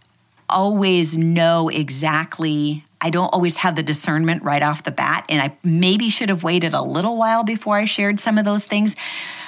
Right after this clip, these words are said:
But I tried to just share the things that resonated with me.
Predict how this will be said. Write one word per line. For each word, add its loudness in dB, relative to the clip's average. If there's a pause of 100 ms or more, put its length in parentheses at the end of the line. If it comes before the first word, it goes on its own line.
(320)
But 2
I -2
tried 0
to 4
just 0
share 0
the -2
things -2
that -2
resonated 2
with -2
me. 0